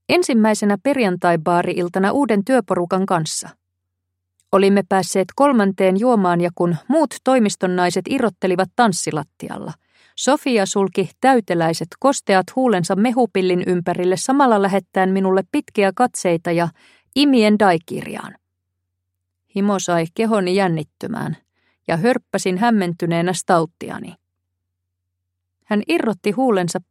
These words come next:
pillin ympäriltä. Tarttui siihen sen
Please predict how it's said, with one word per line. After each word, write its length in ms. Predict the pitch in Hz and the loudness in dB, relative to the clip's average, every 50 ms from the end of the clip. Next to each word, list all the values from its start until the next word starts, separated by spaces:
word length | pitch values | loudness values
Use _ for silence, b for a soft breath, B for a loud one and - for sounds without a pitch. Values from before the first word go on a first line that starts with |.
| _ _ | _ _
pillin 340 | - 262 233 196 185 185 190 | -2 0 0 2 0 0 0
ympäriltä. 640 | 196 185 165 160 - 110 - - - 214 - - 160 - _ _ _ _ _ _ _ _ _ _ _ _ _ _ _ | 0 0 -2 -2 -4 -8 -10 -12 -16 -16 -16 -16 -18 -18 _ _ _ _ _ _ _ _ _ _ _ _ _ _ _
Tarttui 440 | - 202 226 233 - _ 196 185 175 | 0 0 0 0 -4 _ -4 -2 -2
siihen 320 | - - 175 180 190 180 | -2 -2 -2 0 -2 -2
sen 200 | 170 - 180 175 | -2 -2 -2 -2